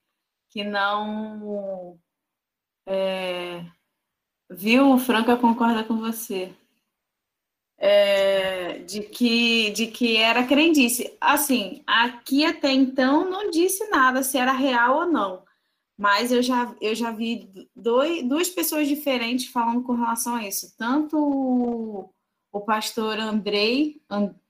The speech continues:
Andrei na Nova Semente e a, é, E a Rosana, Rosana Alves,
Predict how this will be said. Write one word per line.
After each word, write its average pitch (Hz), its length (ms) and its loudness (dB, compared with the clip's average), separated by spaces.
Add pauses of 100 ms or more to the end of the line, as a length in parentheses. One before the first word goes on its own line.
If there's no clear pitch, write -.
(100)
Andrei 202 540 0
na 190 240 2
Nova 202 260 0
Semente 220 880 0
e 226 240 -2
a, 208 760 -2 (1080)
é, 190 680 -4 (280)
E 220 100 2
a 220 120 2
Rosana, 254 1040 2 (1040)
Rosana 202 840 -6
Alves, 185 640 -6